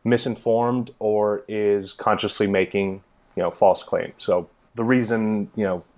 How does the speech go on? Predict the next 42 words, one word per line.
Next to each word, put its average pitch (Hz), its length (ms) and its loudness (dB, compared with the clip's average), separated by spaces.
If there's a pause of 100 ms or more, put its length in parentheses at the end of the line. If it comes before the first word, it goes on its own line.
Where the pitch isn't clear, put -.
(480)
people 147 240 0
can 131 260 0
be 117 80 0
skeptical 127 680 0
on 95 140 -6
both 98 180 2
sides, 101 340 0
and 95 100 -4
I 90 60 -2
understand 98 540 -2
it. 101 60 4
I 87 80 4
think 95 180 -8
skepticism 95 600 0
is 87 120 -12
healthy, 107 420 -2 (480)
but 101 340 0 (420)
I 110 100 0
think 107 380 -2 (120)
if 123 180 4
somebody's 120 460 0
making 117 280 -2
a 101 60 -2
claim, 107 540 0 (120)
you 107 120 0
should 104 200 -2
always 104 320 2
look 101 160 -2
into 107 280 0
it, 98 220 0
and 98 320 -2
I've 101 260 0 (120)
made 98 200 0
it 98 80 -2
a 95 60 -6
point 95 340 -2
to - 100 -2
always 92 260 0
back 95 280 0
up 92 120 -2
my 95 120 -6
claims 90 460 -10